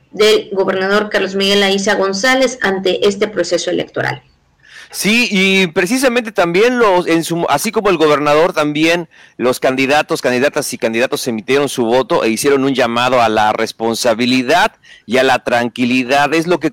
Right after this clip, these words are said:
Speaker 2: eh, en el caso de Sandra Sánchez Díaz, la candidata a la gubernatura por el,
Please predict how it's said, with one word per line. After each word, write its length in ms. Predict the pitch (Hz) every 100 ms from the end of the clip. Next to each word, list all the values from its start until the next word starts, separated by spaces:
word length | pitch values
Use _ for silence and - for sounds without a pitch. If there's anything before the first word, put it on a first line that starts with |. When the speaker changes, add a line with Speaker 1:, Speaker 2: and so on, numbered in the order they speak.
| - 143
Speaker 2:
eh, 340 | 147 143 135
en 100 | 139
el 160 | 165 -
caso 400 | 214 - 220 143
de 180 | 143 139
Sandra 340 | 170 185 170
Sánchez 460 | 147 160 156 147 120
Díaz, 540 | 139 139 156 - - _ - _
la 260 | 98 107 107
candidata 760 | 113 107 113 127 - 135 123
a 140 | - 107
la 100 | 107
gubernatura 580 | 101 104 104 120 123
por 240 | 113 107 107
el, 400 | 107 104 107